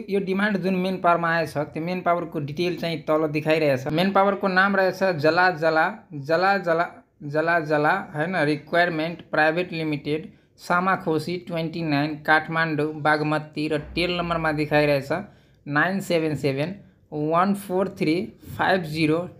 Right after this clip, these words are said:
टू फाइभ सेभेन र अर्को जुन नम्बर रहेछ त्यो नम्बर देखाइरहेछ फोर थ्री फाइभ जिरो नाइन डबल जिरो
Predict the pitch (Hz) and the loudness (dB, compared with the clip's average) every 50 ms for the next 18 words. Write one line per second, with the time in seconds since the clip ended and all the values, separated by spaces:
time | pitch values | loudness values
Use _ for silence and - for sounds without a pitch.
0 | - - 190 190 180 180 - 165 156 160 160 - - 170 156 135 139 151 170 185 | -10 -6 -6 -6 -4 -4 0 0 0 0 0 -2 -2 -2 0 0 0 -4 -4 -6
1 | - 135 135 147 - - 165 160 160 165 196 190 180 180 175 175 170 160 160 156 | -8 -4 -2 -2 -2 0 -2 -4 -4 -4 -6 -4 -4 -4 -4 -2 -2 -2 -2 0
2 | 151 147 135 127 123 127 165 160 160 - 165 165 170 170 170 170 170 165 160 165 | 2 2 2 0 0 -2 -6 -8 -6 -6 -6 -4 -4 -4 -4 -4 -4 -4 -4 -4
3 | 160 - 160 151 147 143 135 127 131 160 196 202 - - - - _ _ _ _ | -2 0 0 2 2 2 0 0 -4 -8 -8 -8 -14 -20 -20 -20 _ _ _ _
4 | - - 190 196 208 196 202 - 170 156 160 170 185 185 - - - - 175 170 | -6 -2 0 2 2 0 0 -2 -4 -4 -4 -4 -6 -10 -14 -12 -4 0 2 4
5 | 180 185 175 160 151 160 156 151 160 170 180 - _ _ _ - 151 151 151 160 | 4 2 0 -4 -6 -4 -4 -2 -4 -6 -8 -12 _ _ _ -12 -8 -4 -2 -2
6 | 170 175 165 165 151 156 147 135 131 131 123 120 123 - - | -2 -2 -2 -2 0 0 0 0 0 -2 -2 -2 -4 -6 -10